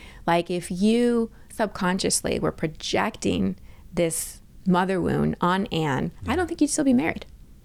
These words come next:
Speaker 1: You know, if you were looking to her to make you feel good, to make you feel safe, to, to regulate you, if you took no responsibility in your own life for learning how to regulate your system and get yourself out of chaos,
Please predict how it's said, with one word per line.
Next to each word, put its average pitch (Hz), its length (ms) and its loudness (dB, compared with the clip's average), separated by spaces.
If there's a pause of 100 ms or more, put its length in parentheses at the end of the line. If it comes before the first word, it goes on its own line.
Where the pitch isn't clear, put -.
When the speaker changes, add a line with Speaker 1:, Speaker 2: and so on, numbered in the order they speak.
(380)
Speaker 1:
You 190 80 2
know, 180 60 2
if 185 120 -4
you 226 140 4
were 254 160 4
looking 233 500 2
to 196 60 0
her - 420 -2 (260)
to - 100 0
make 185 260 2
you 208 100 6
feel 196 300 2
good, 165 420 4
to - 100 -6
make 170 240 0
you 185 100 0
feel 185 220 2
safe, 165 680 0
to, 156 120 0
to - 160 0
regulate 165 680 2
you, 160 160 6
if - 120 -2
you 196 80 2
took 214 160 0
no 190 320 4
responsibility 196 1080 0 (420)
in 175 100 6
your 170 260 2
own 175 280 4
life - 520 -4 (280)
for 165 160 2
learning 160 340 2
how 160 160 0
to 151 80 0
regulate 160 580 0
your 160 240 0
system - 540 0
and 202 100 2
get - 160 -4
yourself 147 400 0
out 151 160 0
of - 120 -6
chaos, 190 600 -2